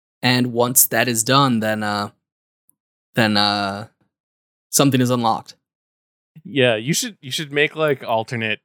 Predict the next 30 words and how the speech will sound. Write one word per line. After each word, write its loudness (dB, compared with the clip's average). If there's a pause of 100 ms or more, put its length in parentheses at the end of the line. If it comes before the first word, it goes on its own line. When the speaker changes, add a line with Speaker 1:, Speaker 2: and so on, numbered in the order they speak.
Speaker 2:
characters -6
or -8
extra -4
characters -6
where -4
as -10
long -8
as -12
anyone -6
has -6
done -2
the -12
thing, -8 (720)
Speaker 1:
Mm. 6 (200)
Speaker 2:
maybe -2
that's 0
what -8
you're -2
talking 2
about, -6
but, -10
like, -4
not 0
just -8
unlocked -2
for -12
you, -2
but, -6
like, -4
unlocked -4